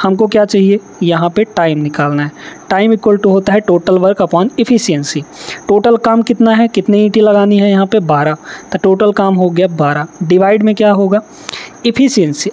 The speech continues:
अब कितने लोग काम कर रहे हैं? तीनों एक साथ मिलकर ना, तो तीनों की एफिशिएंसी जोड़ दीजिए।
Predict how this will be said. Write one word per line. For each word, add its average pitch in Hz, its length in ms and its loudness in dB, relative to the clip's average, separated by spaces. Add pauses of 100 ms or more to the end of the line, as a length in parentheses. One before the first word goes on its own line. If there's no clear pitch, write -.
अब 220 180 -2 (100)
कितने 269 280 2
लोग 240 220 2
काम 175 180 -2
कर 151 160 -2
रहे 139 180 -4
हैं? 139 160 -8 (240)
तीनों 208 260 2 (120)
एक 220 180 2
साथ 185 280 -2
मिलकर 160 340 -4
ना, 233 180 2 (340)
तो 185 60 -2
तीनों 208 320 2
की 240 100 -2
एफिशिएंसी 233 540 2
जोड़ 254 220 2
दीजिए। 185 280 0